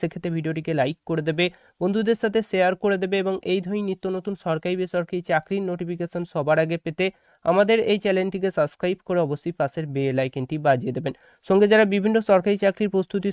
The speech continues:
সম্পূর্ণ বিনামূল্যে নিতে চাও, তারা ডেসক্রিপশন বক্স ফলো করে আমাদের Telegram গ্রুপে জয়েন হয়ে যেতে পারো। ডেসক্রিপশন বক্সে Telegram গ্রুপের লিংক থাকবে। So, চলো ভিডিওটি শুরু করা যাক। আমরা অফিসিয়ালি নোটিফিকেশনে, নোটিফিকেশনটি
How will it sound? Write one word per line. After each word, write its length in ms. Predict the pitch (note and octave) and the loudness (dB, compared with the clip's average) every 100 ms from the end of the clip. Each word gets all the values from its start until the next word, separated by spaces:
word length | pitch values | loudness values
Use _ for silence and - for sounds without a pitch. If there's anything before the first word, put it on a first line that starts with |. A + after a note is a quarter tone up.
| - | -2
সম্পূর্ণ 320 | E3+ E3 F#3+ F#3 | -2 0 0 2
বিনামূল্যে 420 | F3+ F3+ F3+ F3+ F3 | 2 2 2 2 0
নিতে 160 | E3+ F3+ | 0 2
চাও, 140 | F3+ G3 - - _ | 4 4 2 -10 _
তারা 120 | F3+ F#3 F3 | 6 8 8
ডেসক্রিপশন 460 | F#3 - A3+ A3+ G#3+ | 2 0 -2 -2 0
বক্স 140 | G3+ - | 0 0
ফলো 180 | G3 F3+ F3+ | 0 2 2
করে 120 | G3 | 2
আমাদের 220 | F3+ E3+ F3+ E3 | 2 2 0 0
Telegram 400 | D#3 D#3 D#3+ D#3+ | 0 2 2 2
গ্রুপে 240 | D#3+ D#3+ F3+ D#3 | 0 0 0 0
জয়েন 180 | C3 C3 | 0 0
হয়ে 120 | C3 B2 | 0 -2
যেতে 140 | C3+ C#3 | -2 4
পারো। 140 | C3 B2+ - _ - | 4 4 -2 _ -2
ডেসক্রিপশন 440 | E3+ - A3 - A3 | 0 0 -2 0 0
বক্সে 200 | G#3 - G3+ | 0 0 -2
Telegram 380 | F3 D#3 D#3+ D#3+ D3+ | 0 0 2 2 0
গ্রুপের 280 | D3 F3 F3+ | -2 0 0
লিংক 140 | C3+ B2+ C#3 | 0 -2 -4
থাকবে। 200 | B2+ B2+ B2+ | -4 -4 -4
So, 60 | C#3 | -2
চলো 180 | F3 F#3 G3+ | 2 2 2
ভিডিওটি 300 | G3 G3 G3+ A3 - | 0 0 -2 -6 -6
শুরু 180 | E3+ C#3 C3 | -4 -4 0
করা 160 | C3 A#2+ | 0 0
যাক। 140 | A#2 A#2+ - | -2 -6 2
আমরা 120 | A#3 G3+ | 6 6
অফিসিয়ালি 460 | G3+ G#3+ A3+ A3 A3+ G3+ | 6 2 4 4 2 0
নোটিফিকেশনে, 600 | F#3 G#3 G#3 A3 A3+ A#3 A3+ | 0 0 2 4 4 4 4
নোটিফিকেশনটি 560 | F#3 G3+ G#3 G#3+ G#3+ | 2 0 0 2 0